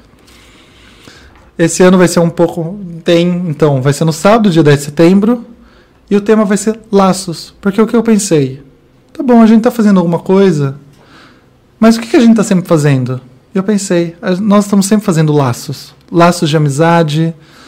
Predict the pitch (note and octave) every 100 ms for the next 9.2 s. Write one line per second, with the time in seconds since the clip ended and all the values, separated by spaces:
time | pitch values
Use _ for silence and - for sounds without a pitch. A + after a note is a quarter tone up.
0 | - _ _ - E3 E3+ F3 F3 D#3 -
1 | - D#3+ D#3 D3+ D3+ E3 C#3+ D3 D3 C#3+
2 | E3 D#3+ D#3+ E3+ E3 - _ _ _ -
3 | - E3 F3 F3+ D#3+ D#3 D3+ C#3+ C#3+ D3+
4 | D#3+ D3 D3 C#3 - E3 F3 F3 E3+ E3+
5 | E3 - - E3 E3+ E3+ - - D#3+ D3+
6 | - E3+ D#3+ D3+ D#3 D#3 D#3 - D#3 D3+
7 | C#3+ C3+ C3+ - _ - C3+ D3 C#3+ D3+
8 | - C#3+ - C#3 C3+ C3+ - E3 E3 D#3
9 | D#3+ D#3